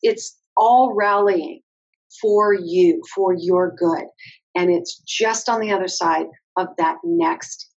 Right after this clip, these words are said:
yes. So feel into what's, what's emerging and tune into your intuition. Trust that. Just take one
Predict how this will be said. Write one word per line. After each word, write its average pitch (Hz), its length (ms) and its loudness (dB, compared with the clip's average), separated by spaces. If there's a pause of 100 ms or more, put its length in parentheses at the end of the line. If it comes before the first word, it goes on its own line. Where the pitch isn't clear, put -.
(120)
yes. - 560 -4 (220)
So 190 160 -2
feel 262 540 0
into 214 760 2 (380)
what's, 190 720 -2
what's 180 320 -4
emerging 214 600 -2
and 175 200 -2 (140)
tune 262 180 2
into 269 300 0
your 214 140 -2
intuition. 185 580 -2 (300)
Trust - 520 -12
that. - 200 -4 (580)
Just 254 440 -2 (120)
take 202 180 0 (140)
one 196 840 -4